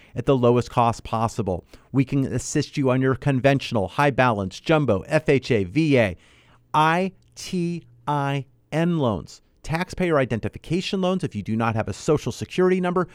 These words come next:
we can help you get, obtain financing. We are getting those loans done. We have non-Q M, non-qualified mortgage, not Fannie, not Freddie. Maybe it's bank statements, cash flow. There's items that are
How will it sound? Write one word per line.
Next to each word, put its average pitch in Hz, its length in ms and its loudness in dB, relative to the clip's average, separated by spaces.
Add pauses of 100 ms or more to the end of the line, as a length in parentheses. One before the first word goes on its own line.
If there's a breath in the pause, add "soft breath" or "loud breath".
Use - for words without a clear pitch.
(200 loud breath)
we 180 180 2
can 190 220 2
help 160 300 4
you 175 120 0
get, 151 200 -4
obtain 151 480 0
financing. 165 840 0 (760)
We 131 220 0
are 147 160 2
getting 123 380 2
those 104 220 4
loans 107 280 0
done. 113 300 2 (1600 soft breath)
We 139 140 6
have 127 180 6
non-Q 165 920 4
M, 139 320 2
non-qualified 147 600 4
mortgage, 151 380 0 (320 soft breath)
not 160 400 4
Fannie, 135 300 0
not 156 240 2
Freddie. 135 440 2 (280 soft breath)
Maybe 135 340 0
it's 165 140 0
bank 170 340 2
statements, 101 500 -2
cash 165 500 0
flow. 113 340 -2 (460 soft breath)
There's 131 260 0
items 160 380 2
that 160 260 2
are 151 240 4